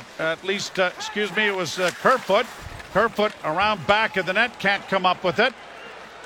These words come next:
And it is pushed out into the center ice area and dragged to the Leaf zone by Trevor Moore. Moore cutting in from a sharp angle, had it hit the side of the goal. Brought out by Rasmus Sandin.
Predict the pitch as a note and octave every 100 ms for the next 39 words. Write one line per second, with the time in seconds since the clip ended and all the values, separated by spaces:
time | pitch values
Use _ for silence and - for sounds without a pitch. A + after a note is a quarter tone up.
0 | - B2 C3+ D3+ D#3 D3+ D#3 - G3+ G#3+
1 | - G3+ G3+ G3 F#3+ F3+ - G#3+ G3+ G3
2 | G3 G3 G3+ G3 G#3+ G#3 E3 C3+ E3+ G3+
3 | G#3 F#3 F3+ G#3 F#3 B2 G3 G#3+ F3 E3+
4 | C#3 G3 F#3 F#3 G#3 A#3 D3 - - -
5 | D#3 G3 A#3+ - - G#3 A3+ C4 G#4 G#4+
6 | F#4 C4+ A#3+ A#3+ A3+ B3 A#3+ A3+ B3 A3+
7 | G#3+ G#3 F3+ A#4+ A4 - G3+ A3 F3+ G#3+
8 | G#3+ - G3+ G#3+ F#3 F3+ F#3+ G#3+ C#3 -
9 | - - - - - - - - - -
10 | - - - - - - - - - -
11 | - D#3+ G#3 G#3 A3 - G3+ G#3+ A3 G3+
12 | G#3 A3+ - G#3 - G#3 G#3+ F#3 F#3+ E3